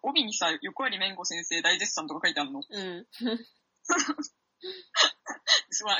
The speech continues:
Speaker 1: あの、君が嫌いそうな感じだけど。
Speaker 2: まあ、僕はそのクズの本会だっけ？
Speaker 1: クズの本会が一番有名じゃん？
Speaker 2: うん。はいはいって思って見てるからね。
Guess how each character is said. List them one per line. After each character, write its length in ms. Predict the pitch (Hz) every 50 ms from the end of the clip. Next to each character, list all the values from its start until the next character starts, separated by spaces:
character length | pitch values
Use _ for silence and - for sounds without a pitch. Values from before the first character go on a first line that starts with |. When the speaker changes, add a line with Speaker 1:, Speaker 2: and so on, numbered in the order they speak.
| 175
Speaker 1:
あ 100 | 175 180
の、 60 | 175 185
君 220 | - 208 214 214
が 80 | 214 214
嫌 180 | - 208 208 220
い 60 | 226
そ 120 | - 220
う 20 | 214
な 100 | 233 233
感 140 | 247 226
じ 80 | 214 208
だ 80 | 240 -
け 80 | 185
ど。 260 | 180 190 190 175 147 -
Speaker 2:
ま 320 | 196 190 190 185 180 175 160
あ、 60 | 147
僕 240 | - 170 180 - 196
は 80 | 208 208
そ 100 | - 202
の 40 |
ク 140 | 202 - 262
ズ 100 | 233 214 202
の 100 | 180 180
本 180 | 185 175 165
会 480 | 151 170 165 160 160 156 160 165 170 _ _
だ 120 | - 185 190
っ 40 | _
け？ 280 | - - - 247 - _ _ - - - _ - - - _ _ _ _ -
Speaker 1:
ク 80 | -
ズ 60 | - 180
の 80 | 165
本 120 | 160 156 151
会 360 | - 147 139 147 147 151 - _ -
が 80 | -
一 160 | 175 170 - 151
番 140 | 165 165
有 80 | 160 156
名 100 | 165 165
じ 60 | 156
ゃ 80 | 175 220
ん？ 100 | 294 -
Speaker 2:
う 140 | - - 180
ん。 220 | 170 165 160 208 - 262 269 247 240 - - _ _ _ _ _ _ _ _ _ - 247 - _ _ _ _ _ _ _ _ _ _ _ _
は 140 | - 220 202
い 40 | 190
は 140 | 196 214 196
い 40 |
っ 80 | 180 -
て 120 | - 147
思 140 | - - 185
っ 80 | 180 -
て 100 | - 170
見 60 | 165
て 80 | - 156
る 60 | 143
か 80 | 135
ら 80 | - -
ね。 80 | -